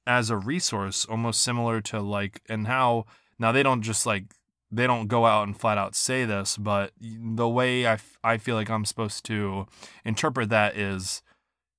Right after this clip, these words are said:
sure, I'm, I'm sure they use Mora, but I can almo-, you can almost guarantee that a lot of the quests are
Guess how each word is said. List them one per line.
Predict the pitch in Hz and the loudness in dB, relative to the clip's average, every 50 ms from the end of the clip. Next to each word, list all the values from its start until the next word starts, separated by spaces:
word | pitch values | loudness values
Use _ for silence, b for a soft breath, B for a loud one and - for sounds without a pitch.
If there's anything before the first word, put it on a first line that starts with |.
| _ _ _ _ _ _ _ _ _ _ _ _ | _ _ _ _ _ _ _ _ _ _ _ _
sure, | - - - 135 127 117 110 | -8 -4 2 4 6 6 6
I'm, | 107 113 120 127 - - | 6 4 2 0 -2 -2
I'm | 127 127 127 | 0 0 0
sure | 117 - - 143 135 131 | -2 -2 2 2 2 2
they | 127 123 123 120 | 4 2 2 2
use | 120 117 120 113 101 101 | 4 2 2 0 0 0
Mora, | 107 110 117 120 107 98 92 92 98 110 110 - - _ | 0 0 2 2 2 2 2 0 0 -2 -6 -12 -6 _
but | 117 113 107 90 - - - - _ _ _ _ _ _ _ _ _ _ _ _ _ _ _ _ _ _ _ _ _ _ _ - - | 4 4 4 2 0 -8 -14 -16 _ _ _ _ _ _ _ _ _ _ _ _ _ _ _ _ _ _ _ _ _ _ _ -18 -16
I | 98 | -8
can | - 120 120 | -2 0 0
almo-, | 120 117 117 - | 0 0 -2 -2
you | 117 110 104 | -4 -4 -2
can | 123 | -2
almost | 127 127 123 107 104 | 0 0 0 0 0
guarantee | 120 120 117 113 110 107 - 117 113 110 107 104 98 b b b b b b b b _ | 0 0 2 2 0 -2 -2 -2 0 0 0 0 -2 b b b b b b b b _
that | 120 113 | 2 4
a | 107 107 | 4 6
lot | 107 113 113 117 | 6 6 6 6
of | 110 101 | 6 2
the | 104 98 | -2 -4
quests | - - - - 120 117 107 - - - - - - - _ _ _ _ _ _ _ _ _ _ _ _ _ _ _ _ _ _ _ | -6 -8 0 4 4 4 4 2 -2 -6 -6 -10 -12 -14 _ _ _ _ _ _ _ _ _ _ _ _ _ _ _ _ _ _ _
are | 113 110 107 104 101 101 98 95 87 | 2 4 4 4 4 2 2 0 -2